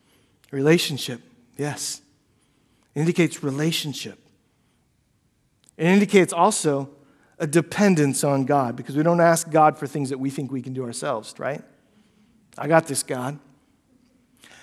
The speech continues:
So there's a very good chance that the disciples, because they had done some of these things before in the past, they thought in their mind,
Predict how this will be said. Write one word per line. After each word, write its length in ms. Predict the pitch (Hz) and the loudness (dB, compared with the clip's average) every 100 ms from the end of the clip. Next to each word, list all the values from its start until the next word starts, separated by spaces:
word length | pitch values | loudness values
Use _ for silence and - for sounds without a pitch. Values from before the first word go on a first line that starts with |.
| _ _ _ - | _ _ _ 0
So 100 | 208 | 6
there's 160 | 196 | 8
a 60 | 196 | 10
very 280 | 208 220 226 | 10 10 6
good 460 | 143 185 240 262 | 4 6 8 6
chance 800 | - 254 214 170 233 - - - - _ _ _ _ - - - | 6 6 8 6 4 2 2 -2 -6 _ _ _ _ -20 -20 6
that 200 | 180 208 | 8 10
the 100 | 196 | 8
disciples, 1200 | 190 214 - 269 311 - 190 170 247 277 - - _ _ | 6 6 8 10 10 6 2 4 4 2 -6 -10 _ _
because 520 | - 185 214 302 349 285 | 0 2 8 8 8 6
they 220 | 311 302 | 8 10
had 220 | 294 240 | 8 8
done 260 | 254 269 262 | 8 8 6
some 180 | 277 | 4
of 140 | 262 240 | 4 6
these 220 | 240 233 | 4 4
things 280 | 254 240 214 | 2 2 4
before 380 | 220 226 240 226 | 0 0 0 0
in 60 | |
the 60 | 202 | 0
past, 460 | 202 214 202 202 - | 4 6 6 2 -8
they 440 | 147 151 233 311 339 | 0 6 8 8 4
thought 560 | - - 330 311 311 | 0 -6 2 4 4
in 100 | 262 | 2
their 140 | 277 277 | 2 4
mind, 420 | 233 185 180 190 | 6 8 6 2